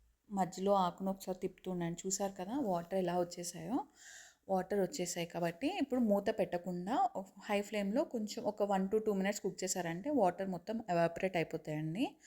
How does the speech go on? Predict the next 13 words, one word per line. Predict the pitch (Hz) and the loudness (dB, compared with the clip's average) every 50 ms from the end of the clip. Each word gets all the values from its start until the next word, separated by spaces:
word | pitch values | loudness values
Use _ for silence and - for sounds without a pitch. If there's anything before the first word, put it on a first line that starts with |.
| - - - - - _ - | -20 -20 -20 -20 -20 _ -4
దాని | 196 196 196 190 | -2 -2 0 0
తర్వాత | 185 180 180 180 - 269 339 415 - - | 0 0 0 0 0 -2 -4 -4 -4 -6
మిక్సీ | 233 220 214 - - - 226 220 202 | -6 -6 -4 -6 -4 -4 -2 0 0
చేసేసుకుందాము | 180 170 170 170 175 - - 170 165 165 165 160 160 165 190 254 359 415 320 226 | 0 0 0 -4 -4 -6 -8 -10 -6 -6 -4 -6 -6 -4 -4 -4 -4 -4 -6 -6
మనం | 214 202 196 196 196 196 - - | -6 -4 -2 -4 -4 -4 -4 -6
పెట్టుకున్న | 175 170 - - - 170 170 165 170 | -8 -8 -8 -10 -8 -8 -6 -6 -6
మిక్చర్. | 165 - - - 170 160 165 208 285 - - _ _ _ _ _ _ - - _ _ _ _ _ _ _ _ _ _ _ _ _ _ _ _ _ _ _ _ _ _ _ _ _ _ _ _ _ _ _ _ _ _ _ _ _ _ _ _ _ - | -6 -6 -6 -4 -4 -4 -4 -4 -6 -6 -8 _ _ _ _ _ _ -20 -20 _ _ _ _ _ _ _ _ _ _ _ _ _ _ _ _ _ _ _ _ _ _ _ _ _ _ _ _ _ _ _ _ _ _ _ _ _ _ _ _ _ 2
అది | 214 214 233 | 4 4 4
ఫైన్ | 233 - - 220 208 202 214 233 233 233 - | 0 0 -2 0 0 2 2 2 0 2 2
పౌడర్ | 202 180 180 180 190 196 214 | 2 2 2 2 2 4 4
అయిపోయేటట్టు | 208 202 202 196 190 180 175 180 170 175 202 | 4 2 2 2 0 0 0 -2 -6 -4 -4
మిక్స్, | 208 196 180 170 - - - - - - | -4 -4 -4 -4 -6 -8 -8 -8 -6 -4
ఆ, | 180 180 | -2 0